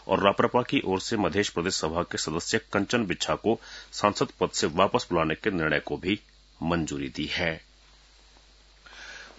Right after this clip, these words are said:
अब अंतर्राष्ट्रीय समाचार। थाईलैंड के प्रधानमंत्री अनुतिन चारणविराकुल को आज संसद भंग करने की शाही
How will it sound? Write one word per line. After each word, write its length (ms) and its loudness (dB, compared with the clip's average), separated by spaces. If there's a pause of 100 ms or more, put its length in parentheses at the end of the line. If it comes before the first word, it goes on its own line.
(140)
अब 180 8
अंतर्राष्ट्रीय 800 2
समाचार। 500 2 (1200)
थाईलैंड 260 8
के 140 0
प्रधानमंत्री 680 2 (100)
अनुतिन 460 0 (160)
चारणविराकुल 720 4
को 360 0
आज 180 4
संसद 340 -2
भंग 360 -4
करने 260 0
की 180 -2
शाही 340 2